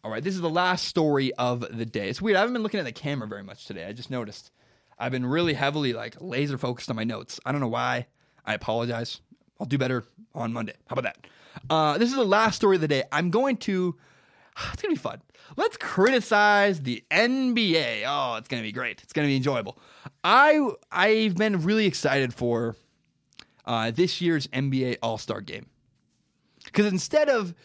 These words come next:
doing the, you know, by the way, I've never, ever watched an N B A All-Star Game. I just don't care. I, it's not, doesn't interest me. It doesn't have, it doesn't interest me in the slightest. It's like the Pro Bowl. A bunch of guys kind of half-assing it, not really trying.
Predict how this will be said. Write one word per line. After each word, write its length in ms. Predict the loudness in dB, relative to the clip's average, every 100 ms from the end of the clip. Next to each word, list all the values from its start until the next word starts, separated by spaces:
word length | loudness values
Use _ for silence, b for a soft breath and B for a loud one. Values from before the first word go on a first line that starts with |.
| b b
doing 300 | -4 -2 -6 _ -8
the, 80 |
you 100 | -8
know, 100 | -6 -2
by 140 | 2
the 60 | 4
way, 80 |
I've 100 | 2
never, 440 | 2 2 2 2 2
ever 260 | 2 2
watched 420 | 2 2 -2 -4 -4
an 80 |
N 120 | -2 -2
B 100 | -4
A 60 |
All-Star 240 | -6 -8 -8
Game. 80 | -4
I 100 | -2
just 140 | 2
don't 140 | 0
care. 180 | 0 -6
I, 80 | -6
it's 220 | -6 -2
not, 320 | 0 0 -2 b b b
doesn't 180 | -2 0
interest 440 | -2 -2 -4 -2
me. 300 | -2 -2 -4 b b b
It 200 | -8 -2
doesn't 180 | -2 2
have, 140 | 0 -2
it 300 | -10 -6 -2
doesn't 160 | 0
interest 240 | 0 -2 -2
me 80 |
in 80 | -2
the 60 | -4
slightest. 560 | -4 -4 -4 -6 -16 -16
It's 80 | -2
like 180 | 0 0 B B
the 100 | -4
Pro 280 | 0 0
Bowl. 240 | 0 -6 _ b b
A 60 |
bunch 220 | 0 2
of 100 | 2
guys 420 | 4 4 4 2 0
kind 140 | -2
of 80 | 0
half-assing 600 | 2 2 4 2 2 -2
it, 60 | 0
not 180 | 2
really 180 | 2 2
trying. 420 | 0 -2 -2 -2